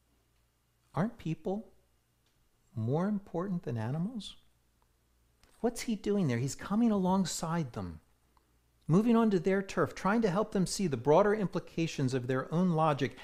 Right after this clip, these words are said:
He's merciful to them. Understand this. They have dug a pit for themselves. They are stuck in the pit. They can't get themselves out. Jesus comes along on the Sabbath and does what? He tries to pull them out.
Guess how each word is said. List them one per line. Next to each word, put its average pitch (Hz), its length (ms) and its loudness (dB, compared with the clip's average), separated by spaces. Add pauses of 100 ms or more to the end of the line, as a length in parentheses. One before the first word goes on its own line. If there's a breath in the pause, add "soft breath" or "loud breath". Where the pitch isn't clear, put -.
(100)
He's 226 360 6 (160)
merciful 208 720 2
to - 260 -4
them. 87 380 -10 (1120)
Understand 139 680 -2
this. 87 240 -8 (220 loud breath)
They 160 160 8
have 160 280 2
dug 165 240 4
a 240 80 2
pit 165 320 -4
for - 160 -4
themselves. 113 520 0
They 139 180 8
are 139 160 8
stuck 190 420 4
in 160 80 4
the 139 80 2
pit. 143 220 2
They 139 100 4
can't 226 300 2
get 190 140 2
themselves 147 520 6
out. 139 240 6 (160 loud breath)
Jesus 196 320 4
comes 175 220 4
along 170 260 6
on 160 80 4
the 143 60 2
Sabbath 160 440 6
and 131 120 4
does 131 280 4
what? 131 220 0 (140 loud breath)
He 131 120 -4
tries 113 340 -2
to - 80 -12
pull - 240 -10
them 95 160 -6
out. 90 400 -12